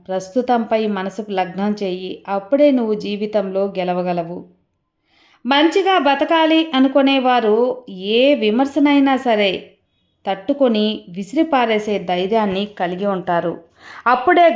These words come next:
గర్వంగా తలెత్తుకొని బతుకుతారు. వెంటరాని బంధాల కోసం అలుపెరగని పోరాటం చేయవద్దు. నీ పుట్టుకి కారణం తెలుసుకో, ప్రయత్నం చెయ్యి. అప్పుడే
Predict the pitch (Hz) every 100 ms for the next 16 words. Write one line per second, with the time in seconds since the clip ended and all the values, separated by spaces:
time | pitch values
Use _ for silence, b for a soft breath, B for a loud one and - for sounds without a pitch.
0 | 226 240 269 311 285 269 - 214 220 262
1 | 262 285 240 202 220 190 185 190 190 180
2 | 170 170 - _ _ _ _ _ _ _
3 | B B B 180 202 208 208 196 196 220
4 | 220 214 208 226 226 220 214 208 262 285
5 | 226 180 - _ _ _ _ _ 220 233
6 | 320 320 285 330 359 349 339 247 294 302
7 | 294 269 254 233 240 226 185 190 180 -
8 | - - 220 269 302 302 233 294 285 285
9 | 240 226 226 220 214 196 196 214 208 190
10 | 180 185 180 196 226 214 202 190 180 180
11 | - 180 175 226 220 208 -